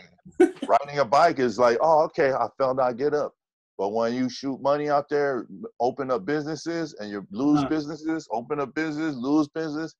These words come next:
Speaker 1: woo, that's a tough game right there. And that's the game
Speaker 2: Yep.
Speaker 1: that people who wanna expand their life to a financial sense, it's, then we start playing that game. And it's like,
Speaker 2: Yep.
Speaker 1: all right, but the more and more you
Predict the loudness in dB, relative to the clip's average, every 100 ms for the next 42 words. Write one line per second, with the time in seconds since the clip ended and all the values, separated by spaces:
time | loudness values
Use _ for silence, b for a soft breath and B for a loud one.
0 | _ _ _ _ _ _ _ 2 6 8
1 | 8 6 2 -8 -16 B B -2 -2 -4
2 | -6 -6 -4 -6 -4 -6 -8 -8 -8 -8
3 | -6 -6 -8 -16 -12 -10 -8 -6 -8 -10
4 | _ _ _ _ _ _ _ -6 -4 0
5 | 2 2 -2 -4 -4 -2 -6 _ _ _
6 | _ _ -4 -4 -4 -12 -16 -16 -12 -10
7 | -8 -10 -8 -8 -8 -12 _ _ _ -8
8 | -8 -4 -4 -4 -8 -8 -12 -12 -12 -12
9 | -14 -20 _ _ _ _ _ _ _ -12
10 | -12 -12 -6 -4 -2 -4 -6 -2 0 0
11 | -4 -8 -6 -8 -8 -12 -16 _ -16 -14
12 | -12 -8 -6 -6 -4 -4 -4 -8 -8 -6
13 | -6 -4 -2 -2 -4 -2 0 -2 -8 _
14 | _ _ _ _ -10 -6